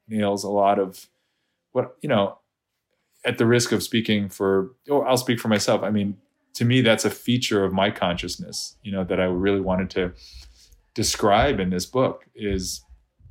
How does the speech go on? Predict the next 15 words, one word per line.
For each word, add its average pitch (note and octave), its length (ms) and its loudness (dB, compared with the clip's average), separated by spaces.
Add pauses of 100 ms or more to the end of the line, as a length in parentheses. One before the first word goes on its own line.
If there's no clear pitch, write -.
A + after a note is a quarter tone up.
(400)
this A2 180 0
sense A2+ 300 2
of F#2+ 140 -6
being G2+ 320 0
very A2 400 2
aware F2+ 520 0
of, F#2 480 -6 (640)
um, F2+ 520 -4 (760)
not A2 300 2
fitting G2+ 420 -2
into F#2 840 -2
the F#2+ 100 -2
main G2 420 -2
narrative, F#2 580 -2 (640)
um, F2 460 -8